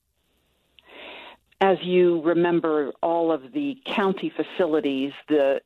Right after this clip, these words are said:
including the Capitol Theater, had to be closed because of covid. And, um, really hundreds of, uh, families throughout our region, uh, are involved in this production every year. It isn't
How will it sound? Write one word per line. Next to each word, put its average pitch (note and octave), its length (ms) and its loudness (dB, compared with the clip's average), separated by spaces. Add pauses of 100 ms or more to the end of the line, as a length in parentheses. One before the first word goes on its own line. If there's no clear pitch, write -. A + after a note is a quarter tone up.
(100)
including D3+ 580 0
the C#3 80 -4
Capitol D3 560 -4
Theater, D3+ 320 0 (540)
had G3+ 240 -2
to D#3+ 60 -6
be - 100 -8
closed C#3+ 500 -4
because D3 320 -2
of C#3 120 -4
covid. D3 480 -2 (500)
And, F3 440 0 (120)
um, E3 300 -4 (540)
really A#3+ 380 0
hundreds A3 540 -2
of, E3+ 160 -2 (520)
uh, D#3+ 200 -4 (160)
families D3+ 640 -2 (540)
throughout E3+ 480 0
our E3 220 -4
region, D3 720 -6 (400)
uh, D#3 200 -2
are A#3 160 0
involved C4 460 0
in D3+ 100 -8
this B2+ 120 -8 (100)
production C#3+ 480 -6
every C3+ 180 -6
year. D3 220 2
It D#3+ 80 0
isn't F#3 340 0